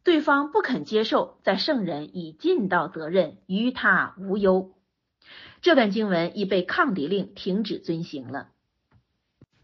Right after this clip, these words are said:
注释第一千二百五十二。你说，赞颂安拉，他即将把自己的表征献给你们，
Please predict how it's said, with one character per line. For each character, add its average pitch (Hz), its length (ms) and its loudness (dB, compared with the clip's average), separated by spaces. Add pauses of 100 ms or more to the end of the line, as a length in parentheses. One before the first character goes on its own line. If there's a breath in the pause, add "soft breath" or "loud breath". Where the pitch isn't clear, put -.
(1040)
注 269 180 2
释 233 260 0
第 214 160 -4
一 254 240 -2
千 247 220 0
二 208 200 4
百 190 200 2
五 190 180 -6
十 - 160 -8
二。 214 360 2 (680)
你 196 240 0
说， 202 540 2 (340)
赞 254 360 4
颂 190 260 0
安 196 300 4
拉， 190 320 6 (160 loud breath)
他 415 260 4
即 269 180 2
将 277 280 4
把 196 180 6
自 269 180 2
己 202 160 -6
的 226 120 0
表 185 320 6
征 311 280 4
献 330 320 4
给 196 160 2
你 196 200 0
们， 151 260 -4